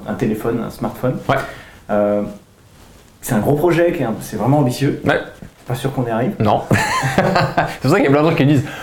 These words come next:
Speaker 2: Putain les gars, vous allez faire dix millions de trucs. » Je fais, « Non mais je t'arrête, on les a pas encore fait. <laughs> C'est l'idée. » <laughs> Mais, euh, je suis dé-, bon, euh,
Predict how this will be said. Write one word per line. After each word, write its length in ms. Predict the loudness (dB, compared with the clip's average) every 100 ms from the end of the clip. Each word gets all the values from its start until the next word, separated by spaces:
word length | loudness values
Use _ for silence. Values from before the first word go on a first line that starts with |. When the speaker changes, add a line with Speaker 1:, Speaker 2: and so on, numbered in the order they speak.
| -14
Speaker 2:
Putain 240 | -6 -4 -2
les 80 | 0
gars, 180 | 0
vous 100 | 0 0
allez 100 | 0
faire 180 | 0
dix 80 | 2
millions 160 | 2 0
de 60 |
trucs. » 120 | 0 -2
Je 40 |
fais, « 120 | 0 0
Non 80 |
mais 100 | 0
je 60 | -2
t'arrête, 320 | 0 0 0
on 80 | -2
les 100 | -4
a 60 | -4
pas 100 | -2
encore 220 | 0 0
fait. 300 | 2 2 0 -4
<laughs> 140 | -10 -8
C'est 260 | -2 2
l'idée. » 520 | 4 6 6 4 2 -2 -6 -2 -2 -2 -2 -2 -8
<laughs> 420 | -8 -6 -8 -6
Mais, 340 | 0 2 2 2
euh, 400 | 2 2 0 -2 -6 -18 -20 -20 -20 -20 -20 _ _ _ -10
je 60 | -4
suis 100 | 0
dé-, 220 | 0 0
bon, 300 | 0 0 -2
euh, 140 | -6